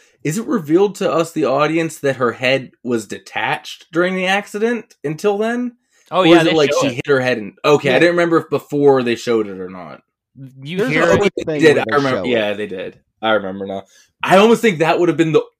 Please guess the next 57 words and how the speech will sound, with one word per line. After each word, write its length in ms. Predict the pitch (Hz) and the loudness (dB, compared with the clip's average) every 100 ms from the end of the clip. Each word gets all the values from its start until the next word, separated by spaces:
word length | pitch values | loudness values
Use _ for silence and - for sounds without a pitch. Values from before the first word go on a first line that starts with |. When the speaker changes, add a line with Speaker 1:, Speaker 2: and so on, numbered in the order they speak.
| _ | _
Speaker 1:
only 460 | 156 160 170 170 160 | 2 4 4 2 0
thing 320 | - 151 143 | 0 0 0
they 140 | 131 127 | 0 -2
could 140 | 139 | -4
have 120 | 120 | -6
did 180 | 120 110 | -6 -4
different 380 | 113 110 135 - | -4 -4 -6 -6
is 200 | 131 113 | -8 -6
not 380 | 113 110 123 - | -4 -2 -2 -2
let 120 | 127 | -4
us 120 | 113 120 | -4 -4
know 160 | 117 | -2
the 100 | 110 | -2
head 220 | 110 110 | -4 -10
came 240 | - 110 101 | -8 -8 -6
off 200 | 98 - | -8 -10
until 220 | 95 101 | -12 -10
right 180 | 90 90 - | -8 -10 -12
then. 280 | 87 87 - _ | -14 -14 -20 _
Look, 240 | 147 - - | -6 -4 -2
if 120 | 139 | 0
that's 180 | 180 180 | 0 0
the 80 | 143 | -4
one 360 | 120 139 156 | 0 0 2
thing 180 | 165 156 | 0 0
I 100 | 139 | 0
can 180 | 131 113 | -2 -6
say, 380 | - 123 127 127 | -6 -2 0 0
like, 240 | 117 - - | -4 -6 -4
man, 240 | 127 113 | -4 -2
I 40 | |
wish 200 | 113 113 | -2 -2
that 180 | 117 113 | -2 -2
was 160 | 123 110 | -2 -4
the 80 | 113 | -4
only 140 | 113 | -4
thing. 280 | 117 123 120 _ _ | -4 -6 -6 _ _
That's 220 | 123 120 | 0 0
a 40 | 110 | 0
damn 320 | 117 113 110 | 2 2 0
good 280 | 120 143 131 | -2 -2 0
<laughs> 0 | |
movie 260 | 131 107 | 0 0
if 80 | 104 | -4
I 100 | 107 | -6
can 140 | 117 | -6
only 140 | 113 107 | -6 -6
say 200 | - 104 | -4 -4
one, 280 | 92 95 90 | -4 -8 -10
'cause 160 | 98 | -12
usually 400 | 104 123 110 110 | -6 -6 -4 -6
I 140 | 98 101 | -6 -6
have 100 | 98 | -6
a 60 | |
thousand 400 | - 104 95 90 | -8 -8 -8 -10
of 120 | 92 90 | -18 -16
those. 420 | 82 90 - | -18 -20 -20